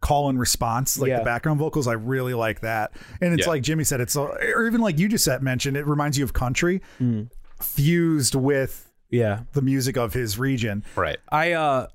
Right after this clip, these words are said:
Speaker 2: I will say, like, it's interesting to look at the lyrics on this playlist because,
Speaker 1: Yeah.
Speaker 2: I mean,
Speaker 1: This, especially
Speaker 2: obviously
Speaker 1: this one is a little
Speaker 2: English,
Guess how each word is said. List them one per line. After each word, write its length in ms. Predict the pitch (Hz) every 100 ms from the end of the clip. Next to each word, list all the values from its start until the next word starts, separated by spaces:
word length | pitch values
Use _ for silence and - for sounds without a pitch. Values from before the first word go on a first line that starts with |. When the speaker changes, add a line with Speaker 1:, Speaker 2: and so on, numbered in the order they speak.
| _ -
Speaker 2:
I 100 | 139
will 240 | 170 214
say, 300 | - 175 147
like, 320 | 123 117 - _ _
it's 140 | 135 180
interesting 640 | 196 196 175 - 170 147
to 120 | 147
look 280 | 127 139 127
at 100 | 123
the 80 | 110
lyrics 500 | 117 127 117 107 123
on 120 | 113
this 180 | 107 -
playlist 460 | 131 117 113 -
because, 500 | 127 - 131 120 117
Speaker 1:
Yeah. 520 | 156 160 127 110 98 101 -
Speaker 2:
I 200 | 156 143
mean, 240 | 143 131
Speaker 1:
This, 140 | 156 147
especially 200 | 165 175
Speaker 2:
obviously 300 | 311 381 -
Speaker 1:
this 240 | - 196
one 240 | 160 107
is 60 | 117
a 40 |
little 120 | 160 170
Speaker 2:
English, 580 | 170 185 170 113 -